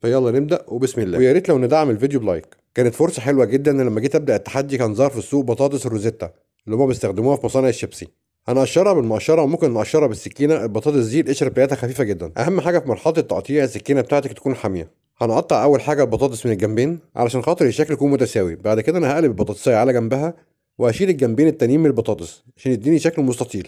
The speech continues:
هو الطبخ يغري هندسة، وكل الهارك اللي طلع من البطاطس دي مش هنرميها طبعًا، احنا هنركنها على جنب وهنعمل منها أحلى بطاطس محمرة. وده الشكل المطلوب اللي احنا هنقطع بيه البطاطس. أهم حاجة بقى ركزي معانا في الخطوة دي، السكينة بتاعتك هتكون مايلة وسن السكينة هو اللي هيخبط في البلانشة،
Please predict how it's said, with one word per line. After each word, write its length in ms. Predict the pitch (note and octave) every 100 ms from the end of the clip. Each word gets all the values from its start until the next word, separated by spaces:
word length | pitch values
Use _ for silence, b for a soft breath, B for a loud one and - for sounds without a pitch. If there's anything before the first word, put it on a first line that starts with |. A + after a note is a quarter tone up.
| -
هو 120 | C#3
الطبخ 300 | C#3 G3 G3+
يغري 240 | E3+ E3+ C#3
هندسة، 360 | B2 A2+ F2+ - _ _
وكل 320 | A#2+ A#2 G#3+ G3+
الهارك 360 | C3+ F3 C#3+
اللي 120 | B2+
طلع 200 | A2+ F3
من 100 | C3+
البطاطس 420 | A#2+ A2 C#3 D3 G#2+
دي 280 | C#3+ F#3 _ -
مش 120 | A#2+
هنرميها 340 | C3+ B2+ D#3 C#3+
طبعًا، 300 | D#3 G#2 F2+ _ _ _ -
احنا 180 | A2+ A#2+
هنركنها 320 | A2+ - D#3+
على 180 | C3 G#2+
جنب 280 | C#3 G3 F3+ _ _ -
وهنعمل 320 | A2+ D#3 C#3
منها 380 | B2 D#3 D3 D3+
أحلى 180 | D3+ A2+
بطاطس 340 | A#2 C#3+ C3
محمرة. 400 | - G#2+ F#2 - _ _ _ -
وده 160 | B2+ F3+
الشكل 300 | F#3+ G#3 F3+
المطلوب 380 | C#3 B2 D3+ E3+
اللي 100 | F3
احنا 140 | D#3
هنقطع 280 | B2 - B2+
بيه 80 | D3+
البطاطس. 460 | B2+ A2+ G2 -
أهم 260 | A#2+ F3+ F3
حاجة 200 | E3+ E3
بقى 160 | E3
ركزي 260 | B2+ D#3 D3
معانا 180 | D3 D3+
في 60 |
الخطوة 280 | B2+ D3 C#3
دي، 260 | A2 F#2+ F2 _ _ _ B2+
السكينة 440 | - - F3 E3
بتاعتك 380 | E3 F3+ F3+ C#3+
هتكون 300 | A#2 D#3+ C#3+
مايلة 320 | E3 F#3+ F#3+
وسن 340 | B2 A#2+ F3+ F3+
السكينة 500 | - A#2 - F3 D#3+
هو 180 | E3+ C#3
اللي 100 | C3
هيخبط 240 | D#3+ D3+
في 60 | D3
البلانشة، 440 | C3 A#2 G2+